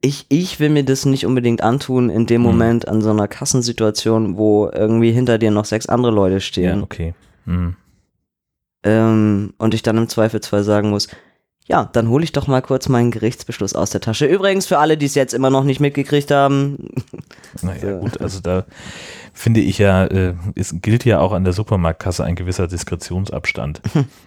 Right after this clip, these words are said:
Speaker 1: Ja, den ja ganz viele Menschen nicht einhalten können.
Speaker 2: Du, da bin ich aber inzwischen
Speaker 1: Nähe
Speaker 2: so
Speaker 1: und
Speaker 2: konsequent.
Speaker 1: Distanz,
Speaker 2: Ich, ich mache
Speaker 1: meine Fresse,
Speaker 2: das,
Speaker 1: ey.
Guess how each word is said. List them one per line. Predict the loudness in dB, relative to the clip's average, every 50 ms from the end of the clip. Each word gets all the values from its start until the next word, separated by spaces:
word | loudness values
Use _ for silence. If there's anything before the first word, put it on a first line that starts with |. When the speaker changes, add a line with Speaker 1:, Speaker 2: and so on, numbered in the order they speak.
| _ _ -12 -12 -10
Speaker 1:
Ja, | -8 -6 -4 -4 -2
den | -2 0 0 0
ja | 0
ganz | 0 -2 -4 -4
viele | -4 -4 -4
Menschen | -4 -4 -4 -4 -4 -6
nicht | -6 -6 -6 -6
einhalten | -6 -4 -4 -4 -6 -8 -8
können. | -10 -8 -8 -8 -4
Speaker 2:
Du, | -2 -2
da | -2 0 0 0 0 0
bin | 0 0 0
ich | 0 -2 -2 -2
aber | -2 0 0 0
inzwischen | -2 -2 0 0 2 2 2
Speaker 1:
Nähe | 2 2 2 2
Speaker 2:
so | 2 2
Speaker 1:
und | 2
Speaker 2:
konsequent. | 2 0 0 0 0 0 2 0 0 0
Speaker 1:
Distanz, | 0 -2
Speaker 2:
Ich, | -2 0
ich | 2
mache | 4 4 4
Speaker 1:
meine | 4 2 0 -2
Fresse, | -2 -4 -6 -6 -4 0
Speaker 2:
das, | 0 0 0 0
Speaker 1:
ey. | -2 -4